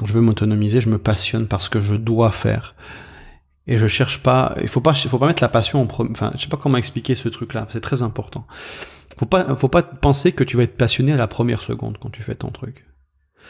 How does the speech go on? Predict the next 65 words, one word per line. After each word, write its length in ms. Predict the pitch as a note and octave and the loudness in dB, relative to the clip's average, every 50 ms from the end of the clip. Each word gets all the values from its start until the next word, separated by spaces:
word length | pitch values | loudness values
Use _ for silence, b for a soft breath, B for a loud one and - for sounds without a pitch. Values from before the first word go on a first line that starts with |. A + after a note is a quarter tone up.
| B B B B B B B | B B B B B B B
Si 60 | B | B
tu, 140 | - D3 C#3+ | 2 2 2
si 160 | C3+ - C#3+ | 4 2 2
tu 140 | C#3 D3+ D3+ | 2 2 2
cherches 300 | - - F#3 F3 - - | 4 4 2 2 2 2
la 80 | D3 C3+ | 2 4
passion 320 | - C#3 C#3 C#3 - E3 | 4 4 2 4 2 4
à 40 | D3+ | 4
la 100 | C3+ A#2+ | 4 4
première 280 | - - B2 B2 A2 | 2 2 0 0 0
seconde, 340 | - - B2+ A#2 C#3 D#3+ D3+ | -2 -2 -2 0 0 0 -2
tu 100 | - - | -4 -6
cherches 200 | - - C3+ - | -6 -6 -4 -2
la 80 | A#2 A#2 | -4 -2
gratification 640 | A2+ A#2 A2 - A2+ A2 A2+ - - G#2 - - A2 | -2 -2 -4 -2 -4 -6 -6 -4 -4 -4 -4 -4 -6
instantanée. 400 | - - G#2 G#2 G2+ G2+ - - | -6 -6 -6 -6 -8 -10 -8 -2
Ah, 100 | - C3+ | 2 2
j'ai 140 | C#3 C3+ B2+ | 4 4 2
fait 140 | - - C3+ | 2 2 0
ça 160 | C3+ - D3 | 2 2 2
aujourd'hui, 280 | C#3 A#2 A#2 A#2+ C#3 C#3 | 2 2 0 0 0 0
j'ai 100 | B2 A#2 | 0 0
pas 140 | - - A2+ | 0 0 2
aimé, 160 | A2 B2+ C#3 | 2 4 2
je 100 | A#2+ A2+ | 2 0
vais 60 | - | -2
faire 120 | - A2 | -4 -6
autre 140 | G#2+ G#2+ - | -8 -8 -10
chose. 240 | - - - - - _ _ _ _ _ _ _ _ _ _ _ _ _ _ - - | -12 -16 -20 -20 -20 _ _ _ _ _ _ _ _ _ _ _ _ _ _ -10 -8
La 120 | - G2 | -6 -6
passion, 320 | - - - - - - C#3+ | -4 -4 -2 -2 0 2 2
elle 80 | A#2+ | 2
se 120 | - - G#2+ | 2 0 0
développe, 380 | G2+ A2+ G#2+ A#2 C3+ C3+ C3+ | 0 0 2 2 2 2 0
elle 80 | A2+ - | -2 -6
se 120 | - - | -6 -6
crée 240 | - - - - C#3+ | -6 -6 -4 -2 -2
avec 220 | C3 - - - - | -2 -2 -2 -4 -4
le 80 | A#2+ | -6
temps. 180 | - - C#3+ - | -2 -2 -2 -2
C'est, 200 | - - - - B B B B B B B B B B | -2 -4 -8 -10 B B B B B B B B B B
t'as, 100 | - - | -10 -10
à 180 | - - - - | -10 -8 -10 -2
force 240 | - - C#3+ B2 A#2+ | 2 2 4 4 4
de 80 | B2 | 4
faire 180 | A2 - C3 B2 | 4 4 4 4
les 120 | A#2+ A#2+ | 6 4
choses 280 | G#2+ - - D#3 C#3+ B2 | 4 4 4 4 4 4
et 40 | A2+ | 4
de 60 | A2+ | 2
trouver 240 | A2+ - - C#3 C#3 | 0 2 4 4 4
une 60 | C3 | 6
manière 220 | B2+ A#2+ B2 A#2+ A#2 | 4 4 2 2 2
de 80 | A2+ | 0
faire 160 | G#2+ - A#2 | 0 0 0
les 80 | A2+ A2+ | 0 0
choses, 180 | - D#3 D#3+ - | 0 0 -2 -2
tu 140 | - - | -2 -2
vas 240 | A2 A2+ A2 A2+ - B B B B B B | 0 0 0 0 -2 B B B B B B
te 80 | - | -4
mettre 240 | A2+ A#2 A2 - - | -4 -4 -4 -4 -4
à 280 | G#2+ G#2 G2+ G#2 G#2 - - | -4 -4 -4 -4 -6 -2 2
aimer 280 | C3+ B2+ C3 C#3+ - | 4 4 6 6 4
ces 160 | C#3 - - | 2 0 -4
choses-là. 420 | G#2 - - G#2+ - - - B2 | -6 -6 -8 -10 -10 -12 -14 -16